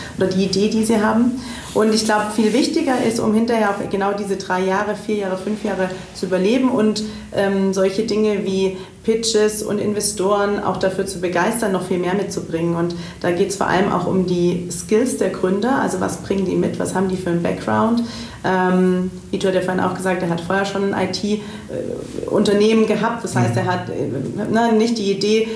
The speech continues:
Speaker 1: die man morgens am Frühstückstisch bekommt, sagt, mit dem wollte ich mich schon immer mal beschäftigen, sondern was, wo schon ein Wissen da ist, oder man sich aneignen kann. Und vor allem geht's dann natürlich auch drum zu sagen, okay, was haben wir denn da für einen Markt, ne?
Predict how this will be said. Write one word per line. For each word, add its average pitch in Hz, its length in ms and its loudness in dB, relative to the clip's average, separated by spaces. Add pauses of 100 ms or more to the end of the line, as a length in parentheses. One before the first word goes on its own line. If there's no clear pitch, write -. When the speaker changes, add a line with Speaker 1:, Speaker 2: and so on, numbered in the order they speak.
(140)
Speaker 1:
die 202 80 -2
man 190 160 2
morgens 202 300 2
am 202 100 -2
Frühstückstisch 233 600 -4
bekommt, 214 280 0
sagt, 190 160 0
mit 196 120 -2
dem 202 120 0
wollte 190 120 -2
ich 190 60 -2
mich 185 100 -4
schon 190 100 -6
immer 190 120 -2
mal 185 160 0
beschäftigen, 208 560 -2
sondern 190 240 0
was, 185 140 0 (300)
wo 196 100 0
schon 196 180 0
ein 185 300 2
Wissen 214 340 2
da 170 300 2
ist, 320 340 0 (400)
oder 202 260 4
man 196 180 2
sich 185 220 -2
aneignen 233 480 0
kann. 233 240 2
Und 208 220 0
vor - 200 -2
allem 220 360 0
geht's - 240 -2
dann 185 140 0
natürlich 202 420 -2
auch - 140 -4
drum 190 220 -2
zu 180 80 -6
sagen, 185 200 0
okay, 180 200 -4
was 170 140 -2
haben 190 120 0
wir 180 40 0
denn 175 140 0
da 175 80 2
für 175 140 -2
einen 170 100 4
Markt, - 360 0
ne? 196 180 -2